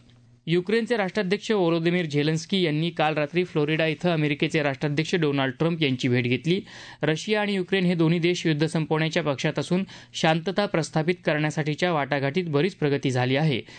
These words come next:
या वाटाघाटी काही आठवड्यात पूर्ण होण्याची अपेक्षा आहे, असं ट्रम्प यांनी या भेटीनंतर पत्रकारांना संबोधित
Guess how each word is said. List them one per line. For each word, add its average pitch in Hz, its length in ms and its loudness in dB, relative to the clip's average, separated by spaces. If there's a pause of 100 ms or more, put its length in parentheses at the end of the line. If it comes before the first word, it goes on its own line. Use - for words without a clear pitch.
(160)
या 143 160 0
वाटाघाटी 156 560 0
काही 156 220 0
आठवड्यात 151 460 0
पूर्ण 151 180 2
होण्याची 139 340 0
अपेक्षा 139 400 -2
आहे, 160 200 0 (360)
असं 143 220 2
ट्रम्प 180 420 0
यांनी 170 340 2
या 160 140 2
भेटीनंतर 143 540 0
पत्रकारांना 151 720 0
संबोधित 143 480 0